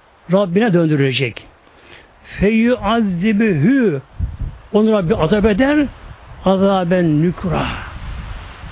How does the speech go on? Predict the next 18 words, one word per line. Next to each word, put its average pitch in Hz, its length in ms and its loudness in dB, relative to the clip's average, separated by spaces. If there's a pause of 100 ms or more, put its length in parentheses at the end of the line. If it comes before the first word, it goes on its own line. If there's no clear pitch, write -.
(140)
Nükra, 202 380 0
münker, 170 480 0
yani 147 260 -2
bilmeyen. 160 400 2 (640)
Azap, 156 260 0
Allah 190 260 0
azap 151 180 0
eder 131 120 -2
kendisini 135 380 0
ahirette 123 420 0
böylece. 107 320 -2 (4000)
Şimdi 247 380 0
çok 277 260 -2
kişi 196 160 2
zannediyor 214 480 2
ki 226 340 -2 (920)
öldü 214 340 4
mü 254 320 2